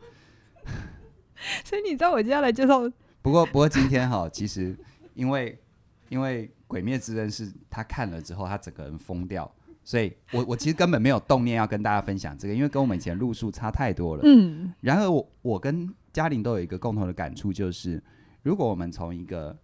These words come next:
Speaker 2: 认识一个人为什么会坏掉，
Speaker 1: 嗯，
Speaker 2: 啊，
Speaker 1: 嗯，
Speaker 2: 或者是一个人会变鬼的原因，
Speaker 1: 嗯。是，
Speaker 2: 注意哦，
Speaker 1: 是。
Speaker 2: 这里的鬼其实是个隐喻。
Speaker 1: 是。
Speaker 2: 在《鬼灭之刃》里，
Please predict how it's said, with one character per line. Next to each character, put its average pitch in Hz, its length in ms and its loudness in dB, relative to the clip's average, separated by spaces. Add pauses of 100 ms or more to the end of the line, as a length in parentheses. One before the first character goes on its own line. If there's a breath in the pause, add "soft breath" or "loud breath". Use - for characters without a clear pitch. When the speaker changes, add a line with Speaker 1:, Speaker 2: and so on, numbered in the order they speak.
(140)
Speaker 2:
认 135 260 0
识 - 240 -10
一 92 60 -16
个 - 160 -8
人 82 160 -6
为 113 100 -2
什 - 140 -6
么 67 180 -14 (120)
会 - 160 -4
坏 - 220 -4
掉， - 220 -10 (280)
Speaker 1:
嗯， 294 320 6
Speaker 2:
啊， 190 80 2
Speaker 1:
嗯， 220 120 6
Speaker 2:
或 220 140 6
者 214 140 4
是 202 260 2
一 110 100 -8
个 107 140 -4
人 92 140 -2
会 110 120 -2
变 101 220 -2
鬼 85 300 -4
的 82 120 -10
原 85 240 -6
因， 98 140 0
Speaker 1:
嗯。 104 40 -2
是， 196 320 -4
Speaker 2:
注 - 200 -2
意 151 80 4
哦， 120 60 2
Speaker 1:
是。 113 80 -4
Speaker 2:
这 170 60 -2
里 139 60 0
的 104 80 -4
鬼 87 240 -8
其 95 140 -8
实 95 60 -4
是 - 100 -8
个 101 100 -6
隐 80 240 -8
喻。 90 220 -6 (160 soft breath)
Speaker 1:
是。 - 160 -16
Speaker 2:
在 175 160 -2
《鬼 107 100 -4
灭 127 140 0
之 131 160 -4
刃》 127 160 0
里， 80 100 -6